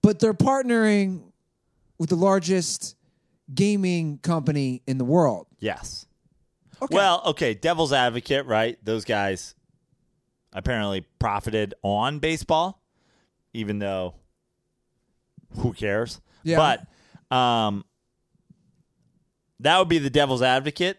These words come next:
Speaker 2: thing. But also, like, is the, the Pete Rose thing and the Shoeless Joe Jackson thing, uh, r-, right there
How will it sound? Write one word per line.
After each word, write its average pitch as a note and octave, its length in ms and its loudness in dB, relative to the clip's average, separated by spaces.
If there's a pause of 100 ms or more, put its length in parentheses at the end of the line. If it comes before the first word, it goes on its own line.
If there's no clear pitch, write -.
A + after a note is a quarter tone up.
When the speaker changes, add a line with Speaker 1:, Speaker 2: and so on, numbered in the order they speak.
Speaker 2:
thing. G3+ 320 -4 (220)
But F#3+ 140 4
also, D#3+ 760 4 (140)
like, C#3+ 440 0 (460)
is B2+ 240 0
the, A#2 200 0 (840)
the D#3+ 100 4
Pete B3+ 300 -2
Rose F3+ 540 4
thing D#3+ 400 -2
and C#3 340 -4
the C3 140 -4
Shoeless D#3+ 400 0
Joe C#3+ 180 2
Jackson B2+ 540 -2
thing, A2 420 -2 (500)
uh, F2+ 680 0 (1040)
r-, A2 180 -4
right A2+ 300 0
there G#2+ 380 0